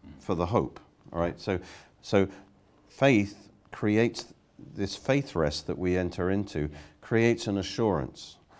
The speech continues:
and we're trusting in him to do it. But notice also, it's faith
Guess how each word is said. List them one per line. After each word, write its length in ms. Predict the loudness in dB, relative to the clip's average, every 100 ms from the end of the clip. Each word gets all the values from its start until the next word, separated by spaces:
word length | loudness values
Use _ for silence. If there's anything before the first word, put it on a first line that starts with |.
| -20 -10
and 200 | -4 0
we're 120 | -2
trusting 560 | -2 0 0 0 -2 0
in 140 | 0
him 240 | 0 0 0
to 120 | -4
do 240 | 2 4
it. 200 | 4 -2 -12 -20 -6
But 140 | -4 4
notice 800 | 8 8 8 2 0 0 -6 -10 _ _
also, 600 | 6 6 6 2 2 2 0 -6 -6
it's 220 | -4 -4
faith 600 | -6 0 4 6 4 0